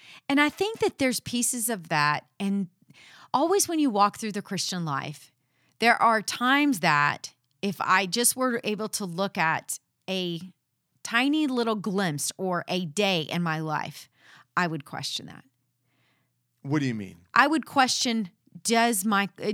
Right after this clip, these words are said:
Speaker 1: does my God really see me? Does he really strengthen me? Is he truly my help? If you look at it from such a,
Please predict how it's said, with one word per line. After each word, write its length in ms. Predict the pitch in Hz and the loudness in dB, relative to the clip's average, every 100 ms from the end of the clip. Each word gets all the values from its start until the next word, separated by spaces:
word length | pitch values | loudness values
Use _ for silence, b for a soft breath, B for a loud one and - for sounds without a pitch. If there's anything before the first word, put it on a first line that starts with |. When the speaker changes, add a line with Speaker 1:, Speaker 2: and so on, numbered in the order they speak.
| 185 | 0
Speaker 1:
does 440 | 254 277 277 - | 2 4 2 -2
my 160 | 214 220 | 0 0
God 460 | 185 170 160 165 - | 4 4 4 2 -4
really 720 | 180 196 208 202 202 196 190 | -4 0 2 2 0 -2 -2
see 360 | - - 220 190 | 0 2 2 0
me? 260 | 151 - | -2 -6
Does 220 | 170 180 202 | -8 -4 -4
he 120 | 220 | -2
really 280 | 233 247 240 | -2 0 0
strengthen 480 | - 208 180 165 | -2 -4 -4 -6
me? 200 | 147 143 - | -8 -10 -4
Is 240 | 254 254 | 0 0
he 120 | 269 | -2
truly 360 | 247 262 226 208 | -4 -4 -2 0
my 140 | 180 | 0
help? 220 | 160 151 B B B - | -2 -4 B B B -6
If 180 | 226 233 | -4 0
you 140 | 240 | 0
look 260 | 220 262 294 | 2 0 2
at 160 | 269 | 0
it 180 | 262 - | 0 -2
from 220 | - 220 | -4 -2
such 340 | 175 226 214 220 | 0 0 0 0
a, 300 | 190 180 | 0 -2